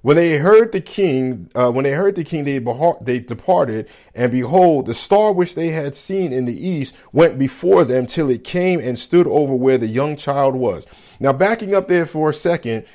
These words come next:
uh, in, in, in verse number eight, he told them secretly to, the, the wise men secretly to go find where Jesus is, this young child at this time, and tell him and come back so that he can also worship him.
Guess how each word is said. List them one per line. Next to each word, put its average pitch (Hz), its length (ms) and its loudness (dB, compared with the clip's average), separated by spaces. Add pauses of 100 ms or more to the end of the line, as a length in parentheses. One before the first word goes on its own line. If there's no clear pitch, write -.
(120)
uh, 127 240 4
in, 127 140 -2
in, 127 200 -4
in 123 160 -4
verse 147 280 0
number 131 260 0
eight, 123 320 -2 (140)
he 185 140 -6
told 196 300 4
them 156 120 0
secretly 139 600 -2
to, 123 320 -2 (160)
the, 127 140 2
the 117 100 0
wise 156 320 2
men 139 140 -4
secretly 139 500 -4
to 131 120 -10
go 160 200 0
find 156 400 -4
where 135 160 2
Jesus 127 560 -8
is, 87 340 -12 (320)
this 113 220 -8
young 156 240 0
child 175 400 -2
at - 100 -8
this 190 200 0
time, 104 360 -8 (240)
and 117 180 -8
tell 202 360 0
him 165 340 0
and 120 160 -6
come 160 240 -6
back 127 360 -2 (160)
so 135 180 -2
that 123 160 0
he 160 120 -4
can 139 140 -6
also 117 300 -4
worship 131 400 -4
him. - 160 -20